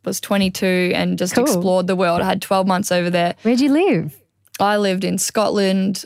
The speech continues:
Speaker 1: for six months. I lived in England, and then I just did a massive three, four-month tour.
Speaker 2: I didn't know this. Did you work at the time?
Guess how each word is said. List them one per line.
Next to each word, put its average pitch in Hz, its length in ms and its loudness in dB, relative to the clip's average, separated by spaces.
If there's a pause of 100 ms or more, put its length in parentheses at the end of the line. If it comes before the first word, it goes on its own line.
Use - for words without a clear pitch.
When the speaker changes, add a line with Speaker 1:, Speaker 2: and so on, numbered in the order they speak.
Speaker 1:
for - 140 -12
six - 320 -8
months. 196 220 -2
I 202 40 -4
lived 185 140 -2
in 180 100 -2
England, 180 560 0
and 180 160 0
then 175 120 -2
I 175 120 -2
just - 300 -6 (100)
did 175 140 -2
a 180 40 0
massive 202 580 -2 (240)
three, 190 280 -4
four-month 185 540 -4
tour. 185 220 -4
Speaker 2:
I - 140 0
didn't - 180 -10
know - 360 -10
this. 202 120 -4
Did 214 140 0
you 196 120 2
work 208 340 0
at 294 60 -2
the 311 80 -4
time? 320 260 -2